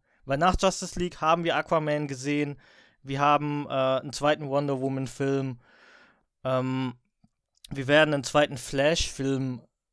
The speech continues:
zu sehen bekommen. Und ich hab halt irgendwie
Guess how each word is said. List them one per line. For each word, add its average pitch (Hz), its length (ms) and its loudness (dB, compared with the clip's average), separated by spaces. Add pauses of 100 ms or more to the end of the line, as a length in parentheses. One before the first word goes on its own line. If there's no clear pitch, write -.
zu 143 100 -8
sehen 147 300 -2
bekommen. 143 400 0 (320)
Und 139 120 -6
ich 151 140 -2
hab 180 120 2
halt 170 180 6
irgendwie 180 680 -2